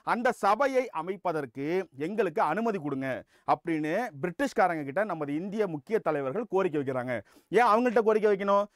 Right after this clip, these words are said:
ஏன்னா அவங்களுடைய ஆட்சியில தான் நம்ம ஆயிரத்தி தொள்ளாயிரத்தி முப்பது காலகட்டத்துல இருந்தோம். ஆயிரத்தி தொள்ளாயிரத்தி நாற்பத்தேழு வரைக்கும் அவனுடைய ஆட்சி கட்டத்துல நம்ம இருந்தோம். அப்ப அவனுடைய அனுமதி இல்லாமல் நம்ம எதுவுமே பண்ண முடியாது. அப்ப இந்த கோரிக்கையை முத முதல்ல வச்சது யாரு அப்படின்னு பாத்தீங்கன்னா, ஆயிரத்தி தொள்ளாயிரத்தி முப்பத்தி நாலுல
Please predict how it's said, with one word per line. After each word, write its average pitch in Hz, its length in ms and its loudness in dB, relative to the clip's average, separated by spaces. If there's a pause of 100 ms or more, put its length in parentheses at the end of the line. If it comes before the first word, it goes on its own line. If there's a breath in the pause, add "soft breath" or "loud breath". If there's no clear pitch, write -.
(160)
ஏன்னா 143 300 0
அவங்களுடைய 240 480 4
ஆட்சியில 220 420 2
தான் 247 140 0
நம்ம 254 140 2
ஆயிரத்தி 226 180 4
தொள்ளாயிரத்தி 202 180 -2
முப்பது 208 220 0
காலகட்டத்துல 185 500 2
இருந்தோம். 180 280 -2 (160)
ஆயிரத்தி 175 220 0
தொள்ளாயிரத்தி 190 200 0
நாற்பத்தேழு 190 360 2
வரைக்கும் 202 260 2
அவனுடைய 196 320 0 (440 soft breath)
ஆட்சி 190 280 0
கட்டத்துல 175 320 0
நம்ம 170 200 0
இருந்தோம். 160 320 -2 (140 soft breath)
அப்ப 170 260 4
அவனுடைய 254 440 4
அனுமதி 247 340 0
இல்லாமல் 233 280 0
நம்ம 214 160 0
எதுவுமே 202 200 -6
பண்ண 170 180 -2
முடியாது. 139 280 -4 (200 soft breath)
அப்ப 196 220 2
இந்த 226 180 2
கோரிக்கையை 277 480 2
முத 196 220 2
முதல்ல 220 280 0
வச்சது 175 300 -4
யாரு 135 240 0 (220)
அப்படின்னு 165 300 -2
பாத்தீங்கன்னா, 139 360 -2 (420 soft breath)
ஆயிரத்தி 240 320 4
தொள்ளாயிரத்தி 190 360 0
முப்பத்தி 190 280 -4
நாலுல 139 360 -2